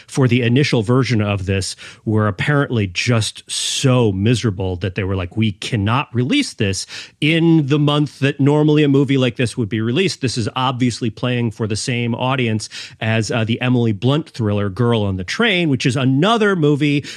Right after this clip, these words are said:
with, uh, you know, girl, instead of woman in the, it's girl on the, and it's got a drunk, a woman who drinks too much and, like, blacks out and sees a murder or doesn't or whatever. And, like, the whole story sort of unfurls out of her, you know, her,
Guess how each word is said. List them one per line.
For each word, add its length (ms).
with, 240
uh, 240
you 120
know, 120
girl, 320
instead 320
of 240
woman 340
in 160
the, 260
it's 140
girl 320
on 200
the, 280
and 140
it's 100
got 160
a 20
drunk, 480
a 60
woman 320
who 140
drinks 420
too 220
much 340
and, 160
like, 220
blacks 340
out 260
and 120
sees 180
a 60
murder 440
or 120
doesn't 480
or 100
whatever. 540
And, 120
like, 120
the 120
whole 140
story 220
sort 160
of 60
unfurls 720
out 160
of 80
her, 240
you 140
know, 200
her, 260